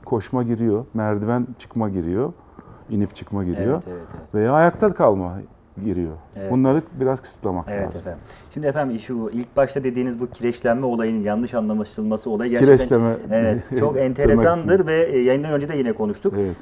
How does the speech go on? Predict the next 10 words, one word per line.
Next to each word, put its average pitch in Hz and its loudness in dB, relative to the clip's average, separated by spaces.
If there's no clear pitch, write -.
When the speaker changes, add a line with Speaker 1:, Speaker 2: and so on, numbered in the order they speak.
Speaker 2:
Vatandaşları 151 2
da, 123 2
e, 107 -4
alternatif 131 0
tedavilere 123 2
yönlendiriyor. 98 0
İşte - -16
kireci 156 -2
ne 165 -2
söker? 156 -2